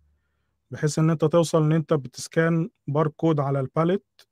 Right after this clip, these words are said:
يقوم جايب لك كل اللي جوه الباليت ده من الأيتمز إن فيه مثلًا عشرة آلاف سيريال نمبر. المصنع عمل كل دوت، عايز يسلم للوير هاوس، فلازم الوير هاوس يكون as a technology مهيأ إن هو يستقبل الحاجات دي بسكانرز.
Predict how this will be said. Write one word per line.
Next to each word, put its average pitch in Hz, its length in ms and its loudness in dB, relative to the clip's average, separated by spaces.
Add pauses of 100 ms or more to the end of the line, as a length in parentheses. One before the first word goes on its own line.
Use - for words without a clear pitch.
يقوم 147 240 -2
جايب 151 200 2
لك 156 200 -2
كل 165 340 0
اللي 139 200 0
جوه 151 220 2
الباليت 151 340 -2
ده 143 240 -4
من 147 160 -2
الأيتمز 143 500 -4
إن 120 140 -6
فيه 139 180 -6
مثلًا 135 320 -6
عشرة 123 220 -10 (100)
آلاف 135 340 -6 (400)
سيريال 131 420 -4
نمبر. 113 360 -10 (800)
المصنع 160 400 2
عمل 165 260 2
كل 170 280 2
دوت، 175 420 4
عايز 143 260 -2
يسلم 156 420 0
للوير 143 260 0
هاوس، 151 340 0
فلازم 147 340 0
الوير 147 260 2
هاوس 151 300 -2
يكون 151 400 -4
as - 20 -10
a 135 100 -6
technology 151 600 -2 (460)
مهيأ 151 280 0
إن 147 120 2
هو 151 120 2
يستقبل 143 460 -2
الحاجات 139 400 -4
دي 139 140 -2
بسكانرز. 147 720 -4